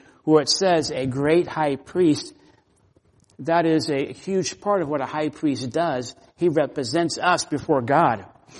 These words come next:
So that's who Jesus Christ is. At least one, one element o-, of His work. So how can we keep going forward in Christ? How can we persevere in the faith, even if our faith is being attacked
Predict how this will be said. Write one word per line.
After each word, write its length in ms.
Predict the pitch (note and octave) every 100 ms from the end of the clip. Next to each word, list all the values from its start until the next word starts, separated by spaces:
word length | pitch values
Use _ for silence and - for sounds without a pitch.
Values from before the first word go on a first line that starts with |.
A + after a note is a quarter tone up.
| - _ _ _ _ _ _ _ _ -
So 120 | - E3+
that's 220 | F#3 -
who 120 | F#3
Jesus 380 | B2+ C#3 A#2+ A2+
Christ 400 | C#3 B2 - -
is. 380 | F3 G#2+ G#2+ - _ _ _ _ _ _ _ _ _ _ _
At 120 | -
least 300 | C3 C3+ B2+
one, 300 | C3 C#3 C#3+
one 240 | C#3 C#3+ C#3
element 480 | D3 F3+ E3 D3 D3
o-, 260 | C3+ B2+
of 120 | C3+ C3+
His 200 | C3 A2+
work. 480 | B2 F#3 G#2 - - _ _ _ _ _ _ _ _ _ _ _ _ _ _ _ _ _ _
So 200 | - -
how 200 | B2 E3
can 240 | F3+ F#3 E3+
we 140 | D3+
keep 280 | C#3 D#3+ D#3+
going 260 | E3+ D#3+ D3
forward 360 | - D#3+ E3
in 120 | D3
Christ? 380 | C#3 D3 D3+ D3
How 160 | D#3 D#3
can 220 | D#3+ D#3+
we 160 | D3 C3 - - - -
persevere 840 | - F3+ - D#3 B2+ E3 D#3+ D#3+ D#3+
in 240 | C#3 C#3+
the 100 | C3+
faith, 480 | - D3+ D3 D3+ -
even 300 | C#3+ D3+ D#3+
if 180 | C#3+ D3
our 120 | C#3+
faith 460 | - C#3+ C#3+ C#3+ D3
is 240 | C3+ B2
being 220 | B2 D3+
attacked 500 | C#3 - C3+ C#3 -